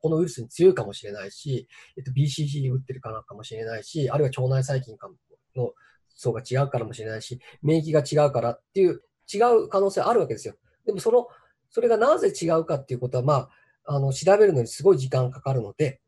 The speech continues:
それはまあ、先に置いといてですよ。溜まってきたわけですね、データが。で、実は四月、あ、三月の二十七日に感染者はピークアウトして、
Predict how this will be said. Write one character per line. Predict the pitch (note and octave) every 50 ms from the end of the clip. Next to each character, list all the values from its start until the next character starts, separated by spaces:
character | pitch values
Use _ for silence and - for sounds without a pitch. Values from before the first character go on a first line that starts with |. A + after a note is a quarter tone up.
| _ _ _ _ _ _ _ _
そ | _ G3
れ | G#3 G#3+
は | G3+
ま | F#3+ F3+
あ、 | B2+ B2+ -
先 | _ - - C#3 C3 F#3+
に | G3 F3+
置 | - D3 - -
い |
と | - F#4+
い | F#4
て | - -
で | -
す | - - - C3+
よ。 | - _ _ _ _ _ _ _ _ -
溜 | - F3
ま | A#3 C#4
っ |
て | C4+ -
き | -
た | - B4
わ | F4+
け | C#3+
で | B2+
す | - C#3+
ね、 | E3+ E3
デ | C3 C#3+ C#3+ C#3
ー | C#3
タ | C#3+ C3+ C3
が。 | B2+ B2 - - _ _ _ _ - _ _ _ _ _ - _ _ -
で、 | - G3
実 | G#3 A3+ - - -
は | B3+ A#3+ G3+
四 | E3 - - F#3+
月、 | F#3+ A3+ A3+ A3+ - - A3+ A#3 - -
あ、 | E3+ E3+
三 | - A#3+ A#3+ - B3+
月 | A#3 - -
の | D3 C#3+
二 | F3 G3+
十 | F#3 F#3+ D#3+ C3+
七 | C#3 C#3+ E3 F#3
日 | G3 G3 F#3+ - G3 G3
に | G#3+ G#3 D#3 C3 - _ _ _ _ _ - -
感 | - E3+ E3+
染 | E3+ F#3 E3+
者 | - B2+
は | A2+ -
ピ | - D3+
ー | D3 -
ク | _ E3 D3 C3+ B2+ - - _ _ - -
ア | D#3+
ウ | D3 C3
ト | - A2+
し | - -
て、 | - E3+ D3 A2+ - -